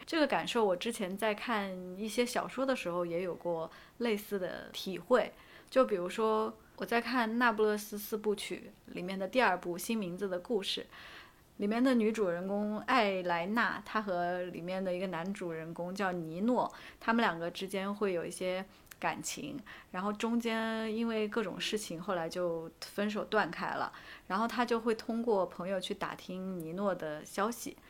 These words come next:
但是她又不想表现得过分的关心，所以她就只问了一个问题，说她快乐吗？我就觉得好像女生对于自己关心的人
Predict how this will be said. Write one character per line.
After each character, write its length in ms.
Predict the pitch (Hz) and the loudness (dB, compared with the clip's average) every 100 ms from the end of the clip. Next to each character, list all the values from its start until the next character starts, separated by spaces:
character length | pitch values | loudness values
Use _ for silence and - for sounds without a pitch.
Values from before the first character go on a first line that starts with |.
| - | -6
但 140 | 240 | 0
是 60 | 240 | 0
她 160 | 233 254 | 4 4
又 80 | |
不 120 | 247 247 | 4 0
想 240 | 190 170 | -2 -4
表 160 | 180 170 | -4 -4
现 260 | 196 185 | -4 -4
得 260 | 170 160 - - | -4 -6 -10 2
过 140 | - 214 | 6 6
分 180 | 214 | 6
的 80 | 180 | -2
关 240 | 175 196 208 | 0 0 0
心， 260 | 208 202 208 | -4 -6 0
所 120 | 247 | 2
以 60 | 240 | 4
她 140 | 240 | 6
就 100 | 233 | 4
只 140 | 226 | 4
问 160 | 175 214 | 2 2
了 60 | 180 | 0
一 100 | 180 | 0
个 80 | |
问 200 | 220 233 190 | 2 2 2
题， 180 | 165 | -4
说 280 | 170 202 202 208 - - | -6 -2 -2 -2 -12 -8
她 160 | - 226 | -2 0
快 220 | 277 220 | 4 4
乐 180 | 196 180 | 4 -2
吗？ 320 | 175 190 202 - | -4 -6 -6 -2
我 120 | 208 | 0
就 100 | 302 | 2
觉 140 | 269 | 4
得 200 | 262 269 262 - | 4 2 0 -4
好 180 | - 214 | 2 6
像 200 | 311 262 | 8 8
女 120 | 165 | 6
生 320 | - 240 262 | 2 2 4
对 220 | 277 247 | 4 4
于 80 | 196 | 2
自 180 | 196 240 | 0 -2
己 100 | 185 | -2
关 260 | 185 214 233 | 0 2 2
心 200 | 240 233 | 0 2
的 120 | 196 | 2
人 300 | 175 175 | 0 -4